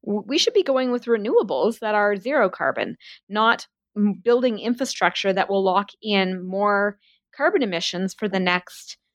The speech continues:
twenty, thirty, forty years." And we often don't talk about the methane that actually gets released as part of the natural gas, um, process of extraction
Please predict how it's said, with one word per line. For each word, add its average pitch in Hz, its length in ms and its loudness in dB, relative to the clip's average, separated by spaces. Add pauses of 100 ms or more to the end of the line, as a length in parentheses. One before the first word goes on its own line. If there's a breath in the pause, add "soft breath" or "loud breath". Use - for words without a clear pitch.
(160)
twenty, 220 460 0 (100)
thirty, 185 320 2
forty 165 440 0
years." 190 720 -2 (340 soft breath)
And 208 140 -2
we 214 100 2
often 277 320 2
don't 202 240 4
talk - 280 -4
about 185 340 0 (100)
the 202 120 0
methane 202 680 0 (540)
that 208 160 -2
actually 196 380 2
gets - 280 -2
released 185 360 0
as 175 180 -8
part 247 400 2 (100)
of 175 460 0 (640)
the 190 260 0
natural 190 540 0
gas, 175 760 -2
um, 170 560 -4 (140)
process 208 420 0
of - 80 -10
extraction 180 840 -4